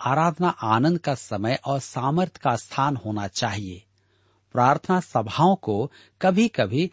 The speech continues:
सामर्थ का समय भी कहते हैं। यह अच्छी बात है। हमें सामर्थ के स्रोत आनंद में लौटना है। प्रार्थना सभाओं में हमें परमेश्वर से कुछ भी मांगने से पहले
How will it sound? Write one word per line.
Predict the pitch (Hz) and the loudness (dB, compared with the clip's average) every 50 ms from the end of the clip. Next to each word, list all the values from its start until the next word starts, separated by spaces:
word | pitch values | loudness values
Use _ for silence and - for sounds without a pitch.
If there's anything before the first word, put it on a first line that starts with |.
| _ _ | _ _
सामर्थ | - - - - 160 160 170 190 208 - - | -20 -8 -2 0 0 2 2 2 0 -2 -2
का | - 160 147 | -2 -2 -2
समय | - - - 131 120 143 151 151 | -2 -4 -4 -2 0 0 0 0
भी | 135 190 | 0 -2
कहते | 196 - 160 127 113 - - 107 | -2 -2 -2 -2 -2 -4 -6 -8
हैं। | 98 92 95 - _ _ _ _ _ _ - - _ - | -8 -10 -12 -16 _ _ _ _ _ _ -20 -14 _ 2
यह | 151 180 175 | 2 2 4
अच्छी | - 185 190 - - - - 226 | 4 0 0 2 0 2 2 4
बात | 156 120 101 98 - - | 4 4 2 2 -2 -6
है। | - 95 87 - - _ _ - | -10 -12 -12 -12 -16 _ _ -2
हमें | 143 151 170 180 | 0 2 2 0
सामर्थ | 165 - - 143 131 135 147 165 180 185 - - | 0 0 0 0 0 2 2 2 0 0 -2 -4
के | - - 151 143 | -6 -6 -6 -6
स्रोत | - - - 123 107 107 117 151 - - _ _ _ _ - - _ _ - | -6 -8 -6 -4 -2 -2 -2 -2 -4 -6 _ _ _ _ -20 -20 _ _ 0
आनंद | 151 160 175 185 196 208 196 | 2 4 4 4 2 2 2
में | 180 151 139 135 | 2 2 2 2
लौटना | 123 104 101 98 101 101 - - 117 123 | 0 0 0 0 -2 -2 -2 -4 -2 -2
है। | 120 - 156 156 131 101 - _ _ _ _ _ - - _ _ | -2 -2 -4 -4 -6 -8 -12 _ _ _ _ _ -20 -20 _ _
प्रार्थना | 151 170 180 202 - - 214 214 | 4 6 6 6 4 2 0 0
सभाओं | 190 - - 156 143 139 131 156 180 185 | 0 2 2 2 4 4 4 6 4 6
में | 175 175 175 | 4 4 2
हमें | 165 143 147 143 147 139 | 2 0 0 0 -2 0
परमेश्वर | - 131 123 120 131 160 175 165 - - 165 | 0 0 0 2 2 2 2 0 0 0 -2
से | 151 - - - 143 | -2 -2 -4 -6 -6
कुछ | 123 - - 220 214 - - - | -6 -2 -2 -2 -2 -2 -2 -2
भी | 151 160 165 | 0 0 2
मांगने | 147 123 113 117 131 147 165 175 | 2 2 2 2 2 2 2 0
से | 156 - - 135 117 | 0 -2 -4 -6 -6
पहले | - _ 151 151 156 147 113 98 95 | 0 _ 2 4 4 2 0 -2 -6